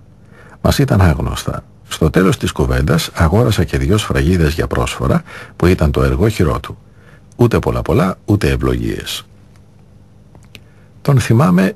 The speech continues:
γιγαντιαίο και αγέλαστο και σοβαρό, να παίρνει το αντίτιμο των σφραγίδων και να μας αποχαιρετά. Ευτυχώς διανυκτερεύσαμε στους Δανιηλαίους,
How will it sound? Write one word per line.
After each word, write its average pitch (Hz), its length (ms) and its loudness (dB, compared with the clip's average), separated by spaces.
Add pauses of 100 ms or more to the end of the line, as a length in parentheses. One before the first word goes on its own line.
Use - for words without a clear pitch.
(100)
γιγαντιαίο 85 920 2
και 104 200 0
αγέλαστο 78 640 0
και 95 120 -2
σοβαρό, 71 600 0 (340)
να 90 140 2
παίρνει 160 360 0
το 90 140 0
αντίτιμο 82 460 0
των 67 160 -2
σφραγίδων 71 640 0
και 127 100 0
να 92 100 2
μας 87 180 2
αποχαιρετά. 76 640 -2 (800)
Ευτυχώς 107 720 0
διανυκτερεύσαμε 90 960 2
στους 82 240 -2
Δανιηλαίους, 64 840 0